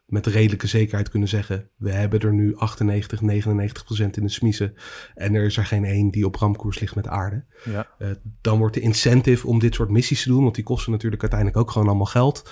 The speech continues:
Speaker 1: en moeite en tijd, ehm, die wordt steeds kleiner.
Speaker 2: Ja, precies. Ja. Oké, ja, en als ik het zo vergelijk met, zoals je het net even schetste, hè, met die, met die risico's en, eh, op wat voor termijnen er dan zo'n grote af en toe inslaat.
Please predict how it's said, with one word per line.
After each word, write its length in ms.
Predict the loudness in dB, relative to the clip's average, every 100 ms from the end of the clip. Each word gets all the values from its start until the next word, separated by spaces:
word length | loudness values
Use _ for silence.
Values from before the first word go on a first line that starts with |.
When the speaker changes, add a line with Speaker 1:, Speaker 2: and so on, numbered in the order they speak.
| -20 -20 -20 -12
Speaker 1:
en 120 | 0 4
moeite 420 | 4 4 0 0
en 160 | 0
tijd, 420 | 2 2 2 -2 -14 -18 -20 _
ehm, 380 | -2 0 0 0
die 220 | -2 -2 2
wordt 220 | 2 2
steeds 300 | 2 2 0
kleiner. 460 | -2 -2 -2 -2 -4 -6
Speaker 2:
Ja, 160 | -10 -8 -4
precies. 440 | -6 -6 -12 -14 -18 -20 -10
Ja. 160 | -10 -10 _ _ _ _ _ _ _ _ _ _ -14
Oké, 300 | -12 -4 -4
ja, 340 | -4 -4 -4
en 80 | -4
als 120 | -8
ik 80 | -10
het 80 | -6
zo 160 | -4
vergelijk 580 | -2 -4 -2 -2 -2 -4
met, 220 | -8 -8 -12
zoals 240 | -10 -10
je 60 | -8
het 80 | -6
net 120 | -4
even 180 | -4 -4
schetste, 400 | -4 -4 -2 -4
hè, 120 | -2
met 140 | -4 -4
die, 120 | -4
met 140 | -4
die 120 | -4
risico's 720 | -4 -4 -4 -2 0 0 -4 -10
en, 260 | -6 -6
eh, 120 | -6 -8
op 140 | -4
wat 160 | -4 -2
voor 160 | -6 -2
termijnen 640 | 0 2 2 2 0 -2
er 60 | -2
dan 180 | -2
zo'n 140 | -4 -8
grote 420 | -4 -2 -2 -2
af 140 | -2 -4
en 60 |
toe 180 | -6 -4
inslaat. 680 | -4 -4 -2 -2 -2 -8